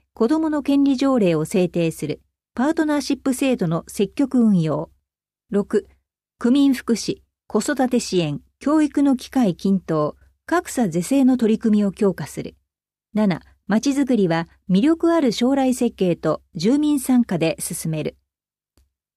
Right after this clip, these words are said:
八、不合理な政府の税制改革に反対し、東京二十三区の財源を守り、首都東京の基礎自治体にふさわしい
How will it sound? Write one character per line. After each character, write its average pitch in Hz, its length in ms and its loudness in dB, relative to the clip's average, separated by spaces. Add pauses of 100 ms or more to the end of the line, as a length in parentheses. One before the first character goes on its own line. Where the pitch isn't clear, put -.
(200)
八、 - 420 -4 (240)
不 214 160 0
合 349 220 4
理 311 100 2
な 226 120 4
政 254 300 0
府 214 120 -2
の 165 200 2
税 226 220 0
制 294 220 0
改 285 220 0
革 240 200 0
に 170 80 2
反 180 220 -2
対 170 240 0
し、 160 260 -4 (300)
東 247 180 0
京 240 180 2
二 262 180 4
十 277 200 2
三 254 260 2
区 214 120 -2
の 180 100 0
財 202 240 2
源 220 240 2
を 190 40 2
守 180 340 0
り、 - 80 -20 (340)
首 285 320 -2
都 247 200 0
東 - 20 -2
京 240 240 2
の 214 260 0
基 - 60 -18
礎 - 180 -2
自 285 160 0
治 - 140 -6
体 277 220 2
に 254 120 4
ふ 254 60 -4
さ 277 180 -2
わ 269 120 2
し 254 120 -6
い 214 240 0